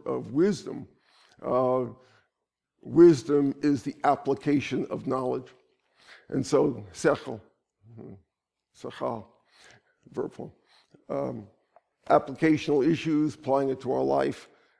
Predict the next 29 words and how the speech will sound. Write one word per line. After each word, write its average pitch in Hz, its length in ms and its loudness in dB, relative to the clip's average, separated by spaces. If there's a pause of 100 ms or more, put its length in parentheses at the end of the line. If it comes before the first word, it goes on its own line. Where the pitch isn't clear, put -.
(120)
My 139 140 2
wife's 151 400 6
books, 120 420 2 (300)
good 117 240 -8
stuff. - 480 -12 (240)
She's - 260 -6
the 151 80 -4
smart 120 360 -10
one. 117 200 -16 (840)
Her 143 160 8
book, 165 360 2
um, 139 320 4 (440)
Abiding 170 420 8
in 160 100 2
Messiah 151 460 2
from 131 160 -2
John 143 280 0
fifteen, 151 720 -4 (800)
uh, 127 380 0 (540)
deals 151 340 4
with 131 100 -6
the 143 200 2
issue 135 260 0
of 123 100 0
making 139 260 -2
sure 139 200 -4
you're 127 120 -4
plugged 131 360 -2
in 175 260 0